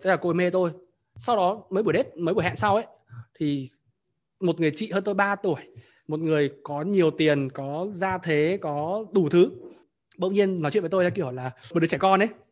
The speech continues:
Mình thấy sao thế nhỉ? Mãi về sau tôi mới hiểu là cô bé nào cũng thế. Có thể là chua ngoa, chảnh chó với ai đó thôi, nhưng với người mình bảo mình thích ấy,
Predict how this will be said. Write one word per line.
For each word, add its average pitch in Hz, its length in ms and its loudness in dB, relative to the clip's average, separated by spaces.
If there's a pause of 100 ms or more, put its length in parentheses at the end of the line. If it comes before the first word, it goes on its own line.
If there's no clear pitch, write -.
(680)
Mình 160 180 -4
thấy 165 360 0 (920)
sao - 200 -4
thế 143 140 -2
nhỉ? 190 60 -2 (880)
Mãi 202 160 0
về 269 100 8
sau 226 180 4
tôi 220 80 2
mới 214 100 4
hiểu 202 140 6
là 143 280 2
cô - 60 -2
bé 170 120 4
nào 185 140 4
cũng 175 80 -10
thế. 151 160 -2 (920)
Có 214 100 2
thể 214 220 4
là 147 380 0 (640)
chua 240 180 6
ngoa, 226 440 4 (460)
chảnh 139 180 0
chó 160 260 4
với 214 80 2
ai 208 120 4
đó 180 200 6
thôi, 240 120 2 (420)
nhưng 190 140 0
với 190 100 8
người 214 120 4
mình 151 180 0
bảo 139 200 -6
mình 143 100 -6
thích 233 120 0
ấy, 254 160 -2